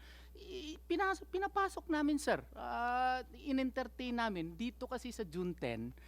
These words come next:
I think alam naman ng P N P, marami, matatalino naman sila. Before sana sila pumunta doon, or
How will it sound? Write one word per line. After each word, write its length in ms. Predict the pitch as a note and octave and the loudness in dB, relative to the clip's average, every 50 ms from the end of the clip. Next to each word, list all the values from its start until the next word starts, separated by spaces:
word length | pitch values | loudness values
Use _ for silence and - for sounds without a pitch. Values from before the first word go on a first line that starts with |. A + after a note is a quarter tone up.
| - - - - - - - | -18 -18 -18 -18 -18 -18 -6
I 160 | - F3+ F#3+ | 0 2 2
think 400 | F#3 F3 - A#3+ A#3 A3+ - - | 2 2 2 2 4 4 2 4
alam 240 | - G#3 A3 A#3+ A#3 | 4 6 6 6 6
naman 320 | A3 G#3 G3+ G3 F#3+ F3+ F3 | 6 4 4 4 2 0 0
ng 80 | D#3 | -2
P 160 | - - F3 | -2 -2 0
N 160 | E3+ D3+ D3+ C#3+ | 2 2 2 2
P, 160 | - F3+ D3+ | 2 2 2
marami, 400 | B2+ B2 A#2 A#2 A#2 A#2 B2+ C#3 | 2 2 0 0 0 -2 -2 -2
matatalino 720 | C3+ C3 B2 - B2 - C3+ B2+ B2 B2+ B2 B2 B2 B2+ | -2 -2 -4 -4 -4 -4 -2 -2 -2 -2 -2 -4 -4 -4
naman 240 | B2+ C3 C3 C3 B2+ | -2 -2 -2 -4 -4
sila. 320 | - - D#3+ B2 G#2 G#2+ - - - - - - - - | -2 -2 -2 -2 -4 -6 -12 -16 -18 -20 -20 -20 -18 -6
Before 400 | - F#3 G#3 - - C4+ B3 B3 | -2 -2 0 4 4 4 4 4
sana 320 | - B3 B3 B3 B3 B3 A#3+ | 2 0 0 2 0 -2 -2
sila 320 | - B3 A#3+ B3 B3 A#3+ | -2 0 2 2 2 2
pumunta 480 | - - B3 A#3+ B3+ C4 B3 - C4 G#3+ | 0 -2 0 2 2 2 4 4 4 4
doon, 160 | A#3+ A3+ G#3+ | 4 4 4
or 180 | G#3+ G#3 G3+ | 6 6 6